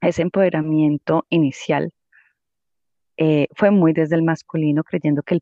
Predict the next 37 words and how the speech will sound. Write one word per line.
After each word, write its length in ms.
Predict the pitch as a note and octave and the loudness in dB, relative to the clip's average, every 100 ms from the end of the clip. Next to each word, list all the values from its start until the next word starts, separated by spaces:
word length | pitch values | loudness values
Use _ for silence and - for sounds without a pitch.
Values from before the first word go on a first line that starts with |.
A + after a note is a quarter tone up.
| - | -2
poder 440 | D3 C#3+ G3 G3 | -2 0 0 -2
solamente 500 | - E3 D#3 D3+ - D#3+ | -6 -6 -4 -6 -8 -12
está 460 | D3 - - - - | -14 -16 -8 -8 -2
en 140 | E3+ | 0
el 80 | D3 | 0
masculino. 440 | C#3+ - F3+ A#3+ | -2 -4 -2 0
Si 140 | - D#3+ | 0 0
bien 160 | D3+ | 0
la 80 | D3 | 0
fuerza 680 | - A#2 A#2 A2 - G2 A2 | -2 0 0 0 -4 -4 -2
y, 180 | - D#3 | -4 -2
y 140 | D3 D3+ | 0 0
digamos 340 | C#3 C#3 D3 | 0 -2 -2
como 140 | F3 | -2
el 80 | D#3+ | -2
poder 360 | - D#3 D3 - | 0 0 0 0
personal 500 | F3 E3 C#3+ D#3+ D3+ | -4 -4 -2 0 -2
es 120 | - | -2
una 120 | E3 | -6
cualidad 580 | - D3+ C3 B2+ D3 D3 - - _ _ _ - | -4 -6 -6 -6 -4 -6 -10 -20 _ _ _ -4
masculina, 840 | D#3+ - - D3+ E3+ D#3+ D3+ G3 - _ - - - - | -4 -6 -8 -6 -4 -4 -4 -6 -10 _ -20 -20 -20 -6
cuando 240 | E3 E3 | -2 2
eres 260 | D#3 D#3+ - | 2 0 -2
una 140 | F#3+ | -2
mujer, 720 | F3+ E3+ B2+ D#3 D3+ E3 A3+ - _ _ _ _ _ _ - | 0 -2 -2 0 0 0 -2 -8 _ _ _ _ _ _ -6
¿verdad? 340 | D3+ D#3 D#3 | -4 -2 -4
Y 80 | E3 | -4
solamente 580 | - - D#3+ E3 E3 F#3 | -6 -4 -2 -2 -2 0
lo 140 | F3+ | -2
tomas 320 | - D#3+ D#3+ D3+ | -2 -2 0 0
desde 420 | F3 C#3 D3+ D3 | 0 0 0 0
ese 180 | - E3 | -2 0
lugar 600 | F3 D3+ - D#3 D3+ - | 0 0 -2 -2 -2 -4
masculino 720 | E3 F3 - E3 D#3+ D#3+ D#3 | -4 -4 -4 -4 0 2 2
y 60 | D#3 | 2
no 80 | D#3+ | 2
integras 800 | D#3+ - F#3 F3 D#3 D3 - | 0 0 0 0 -2 -4 -8